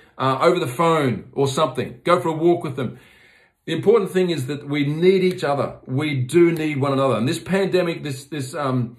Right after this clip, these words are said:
lockdown, the enemy's tactic is to block us, is to cut us off from one another, is to break down the interaction and the unity that we have as people. And we need one another.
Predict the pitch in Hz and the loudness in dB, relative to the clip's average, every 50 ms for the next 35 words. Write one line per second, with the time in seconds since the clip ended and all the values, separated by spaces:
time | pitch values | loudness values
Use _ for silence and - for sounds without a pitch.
0 | _ - 143 156 190 202 202 - - 160 139 131 131 143 143 131 127 - - - | _ -6 2 4 4 4 4 0 -2 0 0 2 0 0 -2 -4 -8 -12 -20 -20
1 | _ _ _ _ _ _ - 139 143 143 - - 165 214 247 254 247 240 202 214 | _ _ _ _ _ _ -8 -6 -6 -6 -4 -2 0 2 2 2 2 2 -2 -2
2 | - 196 220 214 214 - 139 127 127 - 151 143 131 - 185 147 131 123 147 151 | -2 0 0 0 0 0 -2 -2 -2 -4 -8 -8 -6 -4 -6 -4 -2 -2 -2 0
3 | 170 170 170 - 127 101 - - 135 127 127 - 131 127 - - 170 170 170 165 | 0 0 0 0 -2 -4 -4 -4 -4 -4 -4 -4 -6 -6 -6 -4 -2 -2 0 0
4 | 165 165 160 - - - 139 127 123 117 113 113 110 107 95 82 - - - 120 | 0 0 0 -2 -2 -4 -4 -2 -2 -2 -2 -4 -4 -4 -4 -6 -8 -10 -6 -6
5 | 120 123 120 - 131 117 101 123 135 151 156 185 180 175 - 175 170 165 165 165 | -6 -6 -4 -4 -4 -4 -2 -2 0 2 2 2 0 0 0 0 0 2 0 0
6 | 160 156 - - - - _ - 127 127 127 170 185 190 - 175 170 180 180 - | -2 -4 -8 -12 -18 -12 _ -2 -2 0 0 2 0 0 2 2 2 2 0 0
7 | - - 160 139 135 135 131 - - 135 139 143 139 135 131 127 127 160 196 220 | -2 -4 -4 -2 -2 -2 -4 -6 -4 -4 -2 0 0 0 2 2 4 4 4 4
8 | 233 220 - 147 131 135 131 135 131 123 123 113 107 104 113 127 127 - - - | 2 2 0 -2 -2 0 0 0 2 2 2 2 0 0 -2 -4 -6 -8 -14 -20
9 | - - - _ _ _ _ _ _ - - 156 175 170 - - 190 196 - 135 | -20 -20 -20 _ _ _ _ _ _ -4 0 0 0 0 2 4 4 4 4 4
10 | 123 127 143 160 156 151 165 175 156 151 147 143 143 139 135 123 117 - | 2 2 0 -2 -2 0 0 0 0 0 0 0 0 0 0 0 -2 -4